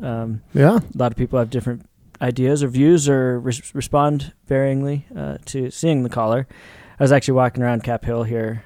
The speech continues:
Speaker 1: and, uh, I like to try and smile and say hello to people,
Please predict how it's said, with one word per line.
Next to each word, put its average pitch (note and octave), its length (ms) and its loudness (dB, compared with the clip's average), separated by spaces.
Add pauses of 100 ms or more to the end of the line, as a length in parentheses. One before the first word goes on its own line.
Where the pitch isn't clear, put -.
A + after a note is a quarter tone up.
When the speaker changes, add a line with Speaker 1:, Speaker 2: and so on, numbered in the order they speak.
(120)
Speaker 1:
and, A2+ 300 -8
uh, G#2+ 160 -8 (340)
I D3 80 4
like F3+ 220 8
to G#3+ 80 -6
try F#3+ 160 4
and E3 120 4
smile C3 640 2
and A#2+ 180 -4
say B2 140 -4
hello A2+ 220 0
to G#2+ 80 -4
people, A2 420 -6